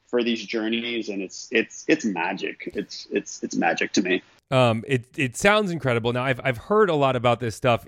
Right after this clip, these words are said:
Speaker 2: for severe trauma, um,
Speaker 1: Yeah.
Speaker 2: you know, that, that for,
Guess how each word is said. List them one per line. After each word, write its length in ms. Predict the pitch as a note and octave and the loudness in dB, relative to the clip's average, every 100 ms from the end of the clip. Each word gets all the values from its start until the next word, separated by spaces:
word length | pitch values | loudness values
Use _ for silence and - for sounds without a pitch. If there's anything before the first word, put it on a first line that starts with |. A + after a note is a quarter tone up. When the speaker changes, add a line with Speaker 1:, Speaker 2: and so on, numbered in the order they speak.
| - | -12
Speaker 2:
for 520 | A#2 - B2+ A#2+ A2+ | -10 0 4 6 4
severe 920 | - - C3 F#2+ F#2 B2 C3 C3 B2 A2+ _ _ _ | 0 -6 -6 -6 -6 -2 2 4 2 0 _ _ _
trauma, 600 | - - A#2 A#2+ C#3 E3+ - _ _ _ | -12 -4 -2 0 0 -2 -4 _ _ _
um, 420 | - A#2+ A2+ G#2 G#2+ | 2 4 6 6 6
Speaker 1:
Yeah. 140 | - | 6
Speaker 2:
you 60 | B2 | 6
know, 140 | A2+ | 4
that, 280 | F#2+ B2 A2 | 2 0 0
that 220 | A#2 G#2+ | -2 -4
for, 160 | A#2+ C3+ | -6 -4